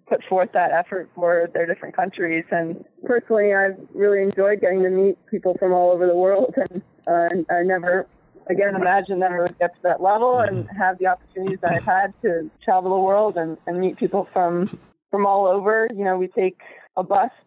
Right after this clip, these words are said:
Speaker 1: to and from the, the Olympic Village to the pool, and you just never know who you're gonna be, be sitting next to. And it's, it's
Speaker 2: Hmm.
Speaker 1: really fun to start up a conversation with someone or,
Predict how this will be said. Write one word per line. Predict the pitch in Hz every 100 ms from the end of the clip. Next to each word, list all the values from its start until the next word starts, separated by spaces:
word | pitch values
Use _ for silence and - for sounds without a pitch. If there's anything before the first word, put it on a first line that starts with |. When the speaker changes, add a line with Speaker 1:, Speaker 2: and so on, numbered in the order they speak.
| -
Speaker 1:
to | 220
and | 226
from | - 220 214 214 208
the, | 190 190 185 - _
the | 185
Olympic | 180 196 190 180
Village | 226 233 220 - _
to | 160
the | 151
pool, | 240 220 220 214 196
and | 170 165 170 _
you | 202 220
just | 202
never | 208 202
know | 202 208
who | 220
you're | 196 175
gonna | 185 180
be, | 175 180 175 214 - -
be | 190 -
sitting | 214 208
next | 175 - -
to. | 180
And | 165
it's, | 175 - -
it's | 127
Speaker 2:
Hmm. | 107
Speaker 1:
really | 190 185
fun | 196 185 180
to | 180 175 185 -
start | 208 208
up | 196
a | 196
conversation | 220 202 202 196 196 - 185
with | 185
someone | - 185 180 185 185 185
or, | 165 160 160